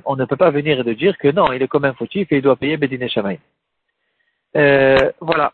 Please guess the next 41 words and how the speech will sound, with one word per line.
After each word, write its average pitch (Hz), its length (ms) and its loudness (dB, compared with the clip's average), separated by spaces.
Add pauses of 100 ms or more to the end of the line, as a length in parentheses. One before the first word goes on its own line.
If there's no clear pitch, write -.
donc 143 160 -14
ici 175 220 -6
on 196 60 -2
retrouve 160 380 -4
cette, 156 220 -2
euh, 135 320 2
différence 151 580 -2
entre 156 260 -4
les 143 100 2
Rishonim. 131 520 -6
D'après 147 300 0
le 180 80 2
Rambam, 143 500 0 (460)
ce 147 100 -8
serpent, 147 560 -2 (720)
donc, 123 220 -16 (640)
en - 180 -8
fait 151 200 -2
on, 147 240 4
on 147 80 -2
résume. 117 360 -2 (960)
Dans 208 200 2
le 220 120 4
cas 208 260 4
où 196 100 2
il 165 60 -6
n'est 160 100 -6
pas, 160 200 -6
il 165 60 -14
n'a 160 120 -8
pas 180 360 -4
eu 175 100 -8
l'intention 160 600 -8 (1120)
de 151 100 -4
prendre 175 280 -6
possession 156 420 -12
du 143 80 -14
serpent 147 340 -4
depuis 131 200 -8
le 123 40 -16
début, 107 300 -10